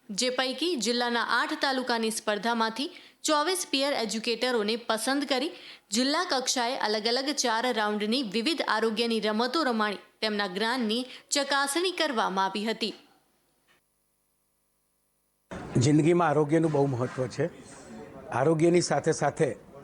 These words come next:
Speaker 2: સામાન્ય પ્લ-, પબ્લિકમાં અવેરનેસ આવે એ પણ બહુ જરૂરી છે. તેના માટે અમારો આરોગ્ય વિભાગ રાત દિવસ કામ કરી રહ્યો છે. પિયર એજ્યુકેટરનું ગ્રામ કક્ષાએ બહુ મોટું મહત્ત્વ છે. એસ બી સી સી કમિટી સાથે એને ડાયરેક્ટ સાંકળી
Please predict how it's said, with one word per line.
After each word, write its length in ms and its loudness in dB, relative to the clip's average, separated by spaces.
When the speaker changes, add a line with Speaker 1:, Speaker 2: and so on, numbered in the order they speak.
Speaker 2:
સામાન્ય 400 2
પ્લ-, 180 2
પબ્લિકમાં 540 2
અવેરનેસ 440 4
આવે 200 6
એ 40 6
પણ 180 2
બહુ 180 2
જરૂરી 340 0
છે. 180 -2
તેના 220 4
માટે 240 2
અમારો 260 4
આરોગ્ય 380 4
વિભાગ 320 4
રાત 260 0
દિવસ 240 2
કામ 200 0
કરી 240 -2
રહ્યો 200 -2
છે. 140 -2
પિયર 280 6
એજ્યુકેટરનું 600 4
ગ્રામ 220 2
કક્ષાએ 340 0
બહુ 140 2
મોટું 320 0
મહત્ત્વ 320 0
છે. 200 -6
એસ 240 2
બી 80 6
સી 140 4
સી 160 2
કમિટી 360 4
સાથે 300 2
એને 180 2
ડાયરેક્ટ 360 2
સાંકળી 420 2